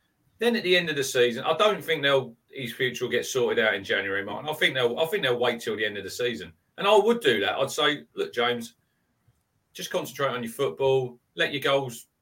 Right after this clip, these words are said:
let your goals do the talking, you know. Stay off social media.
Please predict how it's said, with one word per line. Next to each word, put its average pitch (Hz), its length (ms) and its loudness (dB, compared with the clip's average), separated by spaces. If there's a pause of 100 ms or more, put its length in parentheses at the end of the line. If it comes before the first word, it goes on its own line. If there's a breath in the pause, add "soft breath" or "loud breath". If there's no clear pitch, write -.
(580)
let - 100 -6
your 131 80 -8
goals 139 420 -2 (640)
do 143 100 -4
the 131 100 -8
talking, 190 380 -2
you 110 80 -6
know. 170 220 -2 (120)
Stay 190 240 0
off 135 100 2
social 120 360 -2
media. 127 540 0